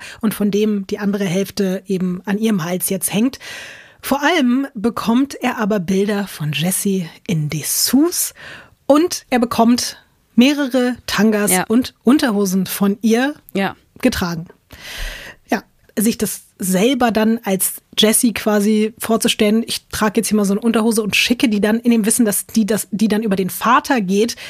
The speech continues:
Speaker 1: in den Irak. Ich find's schon ganz schön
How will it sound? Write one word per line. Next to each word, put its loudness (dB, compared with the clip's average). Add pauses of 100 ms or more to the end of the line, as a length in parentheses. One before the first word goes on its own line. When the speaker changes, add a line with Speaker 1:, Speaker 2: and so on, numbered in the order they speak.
(200)
Speaker 1:
in 4
den 2
Irak. 0 (160)
Ich -14
find's -2
schon 2
ganz 0
schön 0